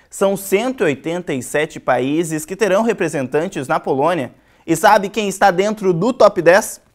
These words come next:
Claro que é o Brasil. A nossa nação é a sétima a enviar mais participantes,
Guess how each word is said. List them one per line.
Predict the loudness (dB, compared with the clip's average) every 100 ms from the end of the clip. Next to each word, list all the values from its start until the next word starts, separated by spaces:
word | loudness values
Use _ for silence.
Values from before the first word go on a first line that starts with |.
| -4
Claro | 6 6 6
que | 2
é |
o | 2
Brasil. | 2 2 -4 -6 _ _ -16 -2
A | 2
nossa | 2 2 0
nação | 0 0 0 0 0
é | 2
a | 2 0
sétima | -8 -2 0 0 -4 -2 -2 -2
a | -4 -4
enviar | -4 -4 2 2 2
mais | -2 -2 0 -2 -2
participantes, | -2 -2 -6 -12 -2 -2 0 -4 -8